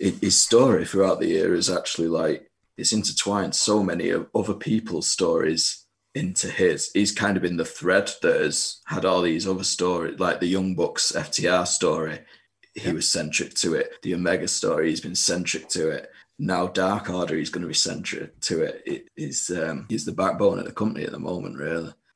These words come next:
Speaker 1: throughout the last
Speaker 2: Without
Speaker 1: year.
Speaker 2: him, they're not like, "Look, here he is. He's this guy. Do all this stuff." It's just, like, left your own imagination, and you have to sort of fill in some of the blanks.
Speaker 1: I think the day after The Winter Is Coming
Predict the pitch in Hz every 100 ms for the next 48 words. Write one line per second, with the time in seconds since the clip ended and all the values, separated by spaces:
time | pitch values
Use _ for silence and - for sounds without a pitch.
0 | _ - - - 165 - 170 185 - -
1 | 165 _ - 113 123 120 107 107 - 170
2 | 160 - 127 147 135 123 139 117 - 135
3 | 127 123 - - 131 139 113 _ _ _
4 | _ _ 135 123 123 123 107 123 - _
5 | - 120 131 120 120 120 120 _ 104 107
6 | 107 101 107 117 113 101 95 95 98 107
7 | 104 117 - - 120 - 123 120 107 101
8 | 98 90 110 104 _ - - _ _ _
9 | - - - 104 82 - - 104 101 101
10 | 98 - 92 85 87 - _ _ _ 95
11 | 90 87 95 - 78 80 - 95 98 95
12 | -